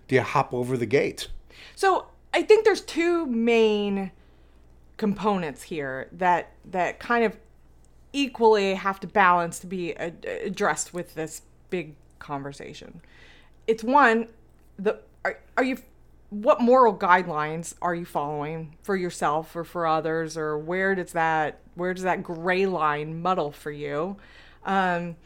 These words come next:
Speaker 2: you know, are you gonna, are you going to set aside something of a lifelong fulfillment and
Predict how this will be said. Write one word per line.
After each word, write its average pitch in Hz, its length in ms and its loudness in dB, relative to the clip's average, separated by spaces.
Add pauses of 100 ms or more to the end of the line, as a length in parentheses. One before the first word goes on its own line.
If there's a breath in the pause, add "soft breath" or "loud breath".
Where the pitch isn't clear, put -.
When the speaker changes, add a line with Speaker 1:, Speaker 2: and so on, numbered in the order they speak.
(540 soft breath)
Speaker 2:
you 214 120 0
know, 196 360 2
are 233 120 6
you 220 180 -2
gonna, 196 320 4 (600)
are 214 80 0
you 220 100 -4
going 220 280 2
to 190 480 -4 (300)
set - 300 0
aside 175 840 2 (220)
something 180 880 -4 (380)
of 175 120 -8
a 190 40 -6
lifelong 196 540 0
fulfillment 170 680 -8
and 156 180 -10